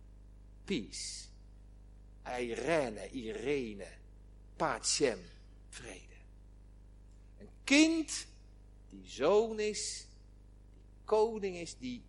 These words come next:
vredevorst is. Het is niet gezond om ruzie te maken, maar om vrede te maken. Om vrede te stichten.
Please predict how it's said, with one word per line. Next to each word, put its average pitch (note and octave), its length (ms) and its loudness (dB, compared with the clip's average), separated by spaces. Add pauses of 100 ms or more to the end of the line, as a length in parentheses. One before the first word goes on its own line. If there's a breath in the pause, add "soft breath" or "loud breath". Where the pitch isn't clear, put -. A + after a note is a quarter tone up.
vredevorst A2+ 1200 -8 (200)
is. - 360 -16 (1700)
Het A#2 100 -12
is A2+ 60 -16
niet C#3 180 -12
gezond C#3 360 0
om A#2+ 140 -2
ruzie D3+ 300 -4
te D3 120 -8
maken, D3+ 460 -4
maar C3 120 -6
om B2+ 80 -12
vrede A#2+ 400 -8
te G#2+ 120 -14
maken. G#2 420 -12 (2000)
Om - 80 -18
vrede B2 540 -2
te G#2+ 100 -14
stichten. - 800 -8